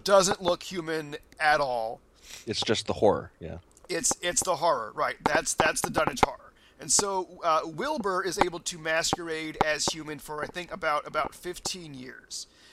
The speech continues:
Speaker 1: And he grows, like, remarkably fast. Like, he looks like a teenager when he's, when he's four, and by the time he's fifteen, he's eight feet tall.
Speaker 2: He starts walking when he's only a couple months old. He's talking before he's a year old.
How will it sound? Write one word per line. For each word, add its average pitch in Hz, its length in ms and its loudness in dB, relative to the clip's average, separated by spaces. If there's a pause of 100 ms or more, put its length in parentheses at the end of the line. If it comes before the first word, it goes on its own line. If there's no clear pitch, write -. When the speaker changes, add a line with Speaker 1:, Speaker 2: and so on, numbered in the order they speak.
(200)
Speaker 1:
And 151 280 -2
he 175 160 -12
grows, 180 360 0
like, 170 200 0
remarkably 160 960 4
fast. - 480 -8
Like, - 140 2
he 190 100 -12
looks 185 200 -6
like 196 140 -8
a 254 80 -8
teenager 170 560 -4
when 151 220 -8
he's, 127 260 -16
when 139 140 -12
he's 123 260 -8
four, 190 640 2 (420)
and 151 80 -10
by 156 100 2
the 151 80 0
time 160 280 0
he's 151 200 -6
fifteen, 165 540 -8
he's 156 460 -10 (100)
eight 156 260 -10
feet 135 440 -12
tall. - 500 -6 (380)
Speaker 2:
He 127 80 -4
starts 123 320 6
walking 110 480 6
when 101 140 2
he's 101 240 2
only 98 200 2
a 95 60 4
couple 104 260 2
months 92 260 2
old. 95 340 10
He's 95 280 0
talking 101 560 6
before 92 300 -2
he's 92 180 -2
a 85 60 0
year 90 260 2
old. 82 320 0